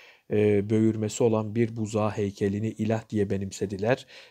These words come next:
E, "Elem yarav", görmediler mi ki, "ennehu la yukellimuhum", o ne kendilerine söz söylüyor, "ve la yehdihim sebila", ne de onlara yol gösteriyor.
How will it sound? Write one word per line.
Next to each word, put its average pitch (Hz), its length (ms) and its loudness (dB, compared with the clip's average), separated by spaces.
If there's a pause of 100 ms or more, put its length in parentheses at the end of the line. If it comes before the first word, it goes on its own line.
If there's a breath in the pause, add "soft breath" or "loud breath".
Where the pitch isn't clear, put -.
E, 98 80 -2
"Elem 107 440 2
yarav", 113 300 2
görmediler 107 600 2
mi 123 160 -4
ki, 123 120 0
"ennehu 110 560 -2
la 113 180 6
yukellimuhum", 113 840 -4 (300 loud breath)
o 120 320 4
ne 120 300 0 (120)
kendilerine 110 640 0
söz 123 220 -2
söylüyor, 113 600 2
"ve 110 140 4
la 107 140 4
yehdihim 117 720 -2
sebila", 117 680 0 (340 loud breath)
ne 120 180 2
de 113 80 4
onlara 110 640 0 (300 soft breath)
yol 113 340 6 (100)
gösteriyor. 123 760 0